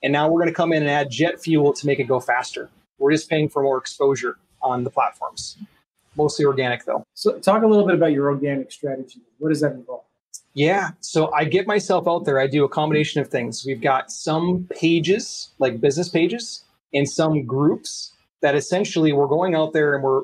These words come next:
Speaker 1: we, we go very, very niche, and we get people to respond to whatever the niche message is. So let me give you an example. I got a client that he really loves probates. So the very first thing that I do when I'm working with someone is I say, Okay, well, your niche,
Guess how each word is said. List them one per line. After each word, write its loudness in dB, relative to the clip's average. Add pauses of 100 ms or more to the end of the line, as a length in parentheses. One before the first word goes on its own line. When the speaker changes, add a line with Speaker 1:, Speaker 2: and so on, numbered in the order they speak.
Speaker 1:
we, -4
we -2
go 4
very, 2
very 4
niche, -2 (280)
and 2
we 2
get 0
people 0
to -4
respond 0
to -2
whatever 2
the 0
niche -2
message -4
is. -8
So 0 (100)
let 2
me 2
give 4
you 2
an 2
example. -2 (340)
I 2
got 2
a -4
client -2 (100)
that -2
he 0
really 2
loves 0
probates. -4 (260)
So 0
the 2
very 2
first 0
thing 0
that 0
I 2
do 2
when 2
I'm 0
working 0
with -2
someone -2
is -2
I 2
say, 2
Okay, 0
well, 2
your 4
niche, 0